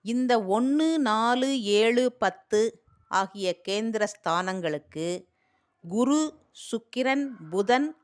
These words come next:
அதிபதிகளாக இருந்தால் சுபர்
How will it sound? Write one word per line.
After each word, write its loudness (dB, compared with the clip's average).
அதிபதிகளாக -2
இருந்தால் -2
சுபர் 2